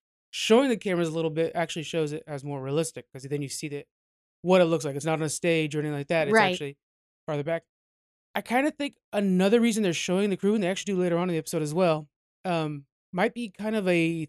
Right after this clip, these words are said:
Speaker 1: thank you almost to the crew, because if you think about the rigors of being on the island, especially during a pandemic, the crew went through all those as well,
Speaker 2: True.
Speaker 1: especially during the pandemic, <laughs>
Speaker 2: Yeah,
Speaker 1: you know?
Speaker 2: absolutely.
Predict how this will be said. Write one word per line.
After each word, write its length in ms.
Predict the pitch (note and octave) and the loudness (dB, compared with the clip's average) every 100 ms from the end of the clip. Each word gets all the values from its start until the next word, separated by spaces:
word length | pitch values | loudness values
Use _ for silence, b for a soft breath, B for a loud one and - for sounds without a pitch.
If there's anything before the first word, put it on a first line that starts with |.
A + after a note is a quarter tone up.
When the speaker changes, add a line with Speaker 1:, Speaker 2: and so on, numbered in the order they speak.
| - | -2
Speaker 1:
thank 220 | E3 F#3 | -2 0
you 100 | B3 | 2
almost 280 | B3+ B3+ - | 4 2 0
to 60 | A#3+ | -6
the 80 | |
crew, 220 | - C4 A#3+ | -4 -4 -4
because 380 | A3+ F#3 E3+ | 0 2 2
if 100 | F3 F#3 | 0 -8
you 40 | |
think 200 | F3 B3+ | -6 -4
about 280 | G3+ F#3 F#3 _ _ _ _ | 0 0 0 _ _ _ _
the 80 | F3 | -2
rigors 380 | F3 A3+ G3+ F3+ | 6 8 8 4
of 80 | F3 | 4
being 140 | F#3 | 4
on 80 | F3 | 4
the 100 | D#3+ | 2
island, 400 | F3+ F3 D#3+ D3+ _ _ _ | 2 2 -2 -6 _ _ _
especially 300 | - F#3 F3+ F3 | -4 0 2 2
during 120 | E3 | 2
a 40 | |
pandemic, 540 | D#3 D#3 F3+ E3+ D3+ - | 2 2 2 2 0 -4
the 80 | F#3+ | -6
crew 220 | - D4 | 2 4
went 120 | A3+ | 4
through 120 | F3+ | 4
all 60 | F3 | 4
those 160 | E3 D3+ | 4 0
as 120 | D3+ | -2
well, 400 | F3 D#3+ D3 D3 _ _ - | 2 2 2 -4 _ _ -14
Speaker 2:
True. 160 | - | -2
Speaker 1:
especially 460 | C4+ A#3+ G#3+ G3 E3+ | 0 4 6 6 2
during 160 | D3+ D3+ | 0 0
the 40 | |
pandemic, 420 | D#3 E3+ B3 D3+ | 0 2 2 2
<laughs> 20 | |
Speaker 2:
Yeah, 240 | E3+ G#3+ A3 | 4 6 6
Speaker 1:
you 80 | F3 | 2
know? 120 | D#3+ _ - | -4 _ -8
Speaker 2:
absolutely. 680 | F3+ - G#3+ F#3 G#3+ G3 | -8 -6 -6 -6 -6 -12